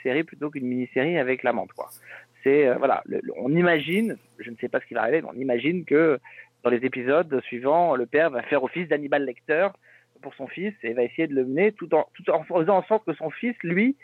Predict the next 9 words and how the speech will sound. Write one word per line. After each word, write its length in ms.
euh, 300
il 80
doit 160
lutter 240
contre 260
des 120
pulsions. 540
Et 100
alors, 180